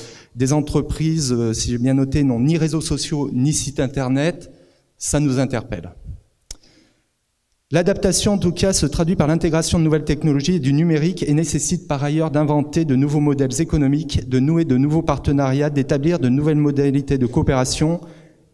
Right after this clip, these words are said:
et de manager ce changement. C'est pour ça que je trouve que le premier atelier est très intéressant,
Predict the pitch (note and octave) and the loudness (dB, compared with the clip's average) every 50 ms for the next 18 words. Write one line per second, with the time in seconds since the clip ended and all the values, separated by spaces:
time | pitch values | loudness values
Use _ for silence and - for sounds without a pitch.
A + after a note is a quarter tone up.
0 | _ - C3+ A2+ C3 C#3+ D3 D#3+ F3+ E3+ E3 C#3 B2 C3 D#3+ D3+ - D3+ C3 - | _ -4 -2 0 2 2 2 2 2 2 2 0 0 0 0 0 0 0 0 0
1 | C3+ B2 A2+ A#2+ A2 G2 G2 G2 - - - - - - - - - - D#3+ D#3+ | 0 -2 -2 -2 -4 -4 -4 -6 -10 -16 -20 -20 -14 -10 -10 -8 -4 -2 0 0
2 | C3 C3 B2 - D3+ C#3+ - - C3+ A#2+ A#2+ A#2 - - D3+ D3+ C#3+ C3+ C3+ C3+ | 0 0 -2 -2 -4 -6 -4 -2 -2 -2 -2 -2 -2 0 0 2 2 2 0 0
3 | C3+ D3 C3 B2+ C#3 D3+ D3 D3 - - D3 C#3+ C#3 C3 - C#3+ C3 C3 B2+ - | 0 -2 0 0 0 0 -2 -2 -2 0 0 0 0 0 0 0 0 0 0 0
4 | - C#3 C#3+ D#3+ | 0 0 0 0